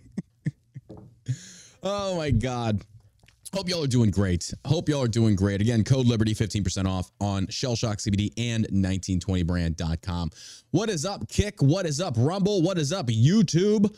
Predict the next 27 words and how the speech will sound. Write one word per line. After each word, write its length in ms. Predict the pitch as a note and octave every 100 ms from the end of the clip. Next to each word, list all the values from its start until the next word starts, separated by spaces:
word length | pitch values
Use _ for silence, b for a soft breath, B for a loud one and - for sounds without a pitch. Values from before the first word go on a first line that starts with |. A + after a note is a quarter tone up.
| B B
What's 260 | G#2 E3+ G3+
going 300 | F#3 F3 D#3+
on? 280 | D3+ D#3 D#3 _
Hit 180 | - F#3
that 200 | F#3 D#3
like 240 | C#3 C3 B2+
button. 220 | C3 A#2+
Do 100 | F3+
me 100 | A3
a 40 |
favor. 380 | G#3+ G3+ G3 F#3+
Hit 180 | C#3+ D#3+
the 80 | G#3
like 240 | G#3 F#3
button. 240 | F#3+ D#3+
Hit 140 | B2+ -
the 60 |
thumbs 360 | - G3+ G3+ D#3
up. 280 | E3+ E3+ -
It 100 | A2
helps 220 | A#2+ B2
boost 340 | G#2 C#3+ D#3 -
the 100 | E3
algorithm. 460 | D#3 C3 C#3+ C#3+
Leave 120 | B2 C#3
a 60 |
comment. 500 | - D#3 C#3+ C3+ C#3